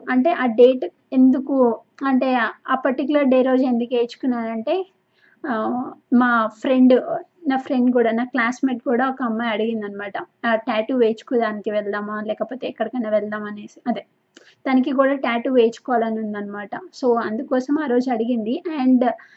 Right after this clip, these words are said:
ఆ పర్టిక్యులర్ డే నాకు ఇంకా బాగా గుర్తుండిపోతది అనేసి, గ్రాడ్యుయేషన్ డే and మా అన్న పెళ్లి రోజు and టాటూ వేయించుకున్న రోజు and నాకు ఈ రెస్పాన్సిబిలిటీస్ అన్నీ గుర్తొస్తాయి అనేసి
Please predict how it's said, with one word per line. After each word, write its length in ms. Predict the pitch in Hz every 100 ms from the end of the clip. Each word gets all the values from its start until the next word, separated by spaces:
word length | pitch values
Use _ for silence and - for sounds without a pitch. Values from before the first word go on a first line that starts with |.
| - _ _ -
ఆ 80 | 269
పర్టిక్యులర్ 600 | 247 254 247 311 294 294
డే 180 | 254 262
నాకు 340 | 269 262 254
ఇంకా 360 | 247 240 320 277
బాగా 440 | 254 247 247 269
గుర్తుండిపోతది 1120 | 247 240 233 - 302 294 - 254 240 240 233
అనేసి, 380 | 233 214 214 262
గ్రాడ్యుయేషన్ 800 | 254 254 220 226 254 254 294 262
డే 240 | 254 349 - _ _ _
and 380 | - 240 226 226
మా 140 | 247 240
అన్న 220 | 220 226
పెళ్లి 340 | 240 262 226
రోజు 500 | 233 240 233 262 311 311 _ _ _ _ 339
and 320 | 247 226 202 - _ -
టాటూ 300 | 254 240 285
వేయించుకున్న 640 | 254 233 247 - 285 247
రోజు 420 | 233 226 220 254 262 -
and 180 | 247 240
నాకు 260 | 233 226 254
ఈ 40 |
రెస్పాన్సిబిలిటీస్ 960 | 226 220 - 254 254 - 254 254 254 269
అన్నీ 200 | 226 226
గుర్తొస్తాయి 1000 | 254 - - 254 - 220 208 220 269 349
అనేసి 460 | 226 226 - 330